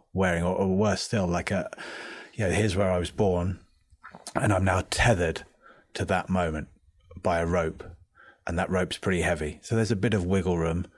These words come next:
because I'm trying to see it a bit differently, but not much. And because I'm tethered to that rope, that rope is also now deciding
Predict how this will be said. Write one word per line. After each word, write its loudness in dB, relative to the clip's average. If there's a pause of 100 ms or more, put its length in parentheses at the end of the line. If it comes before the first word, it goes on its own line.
(260)
because -2
I'm -2
trying -2
to -2
see -2
it 0
a -6
bit -4
differently, -4
but -2
not 0
much. -4 (280)
And -6
because 0
I'm 2
tethered 0
to -6
that -4
rope, -2 (920)
that 0
rope 0
is -2
also 0
now 0
deciding -2